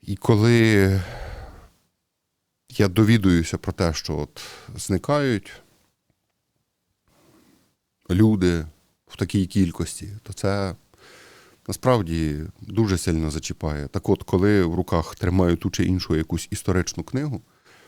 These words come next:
то ця книжка виглядає якоюсь недолугою в цей момент. Тому що, ну, що мені до,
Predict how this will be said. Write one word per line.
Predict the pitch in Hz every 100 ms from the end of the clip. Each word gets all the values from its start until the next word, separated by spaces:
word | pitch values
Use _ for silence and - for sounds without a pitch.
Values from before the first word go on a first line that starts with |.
| _ _
то | -
ця | 92
книжка | - 127 127 -
виглядає | 85 85 87 101 98
якоюсь | 87 - 98 87 - - - _ _ _ _ _ _
недолугою | 92 90 98 95 82 80 67 - _ _
в |
цей | - 76
момент. | 73 67 60 - _ _ _ _ _ _ _ _ _ _ _ _ _ _ _ _ _ _ _ _ _ - - -
Тому | 92 92
що, | - 92 85 82 80
ну, | 95 87
що | - 117
мені | 95 85
до, | 85